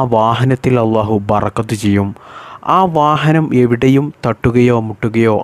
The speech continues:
ആക്സിഡന്റ് സംഭവിക്കുകയോ ഒന്നും തന്നെ ഉണ്ടാകില്ല. മാത്രമല്ല,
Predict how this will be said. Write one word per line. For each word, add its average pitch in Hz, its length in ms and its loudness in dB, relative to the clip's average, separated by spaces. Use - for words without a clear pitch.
ആക്സിഡന്റ് 117 480 -4
സംഭവിക്കുകയോ 110 800 0
ഒന്നും 120 340 2
തന്നെ 117 300 0
ഉണ്ടാകില്ല. 110 480 0
മാത്രമല്ല, 113 520 -2